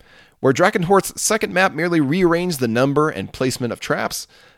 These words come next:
Nokbe brings in three additional modules that add to the wacky theme and experience. We, of course, opted to include <laughs> all three of these.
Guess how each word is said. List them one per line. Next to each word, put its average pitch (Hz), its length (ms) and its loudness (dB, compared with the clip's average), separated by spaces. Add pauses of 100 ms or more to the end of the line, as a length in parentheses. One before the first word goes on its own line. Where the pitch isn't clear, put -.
(140)
Nokbe 202 500 -2
brings 165 300 0
in 175 120 0
three 170 560 -2
additional 151 520 0
modules 147 600 0 (180)
that 143 180 2
add 147 280 4
to 151 80 -2
the 123 120 2
wacky 151 420 0
theme 123 400 -2 (280)
and 113 120 -4
experience. 117 760 -6 (500)
We, 220 220 2
of 135 100 2
course, 127 400 0
opted 110 300 -2
to 113 100 -4
include 120 480 -2
<laughs> - 40 -12
all 123 180 0
three 135 260 -2
of 110 80 -2
these. 90 320 -8